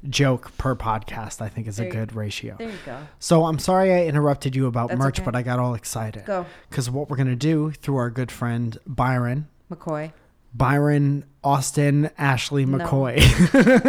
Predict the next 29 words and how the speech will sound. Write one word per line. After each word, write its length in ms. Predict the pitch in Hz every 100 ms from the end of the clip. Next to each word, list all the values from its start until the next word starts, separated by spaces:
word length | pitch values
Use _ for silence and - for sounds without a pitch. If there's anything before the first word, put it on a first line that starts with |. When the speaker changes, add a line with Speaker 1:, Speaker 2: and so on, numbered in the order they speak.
| 277 226 269 240 190
Speaker 1:
<laughs> 160 | 180 170
Dude, 240 | 165 208
Speaker 2:
Two 160 | - 220
Speaker 1:
I 180 | 190 262
Speaker 2:
totally 380 | 220 208 175 190
Speaker 1:
used 100 | 214
to, 60 | 190
Speaker 2:
different 480 | 165 190 190 180
Speaker 1:
I 40 | -
used 260 | 190 208
to 80 | 160
Speaker 2:
people. 120 | 165 127
Speaker 1:
call 500 | 156 160 160 147 139
the 140 | - 156
opposite 380 | 147 147 147 185
Speaker 2:
Yeah. 180 | 170
Speaker 1:
one 120 | 165 123
when 140 | 123
I 80 | 117
needed 300 | 120 123 113
something. 160 | 170 175
Speaker 2:
Yeah. 60 |
Speaker 1:
Not 180 | 151 139
important. 420 | 151 123 127 117 - - - -
Anyway, 440 | 185 185 147 127 - -
so 640 | - - 170 156 156 151 139 -
Zoya 500 | 151 185 220 208 185
normally 460 | 185 175 170 160 147
does 500 | 139 139 135 127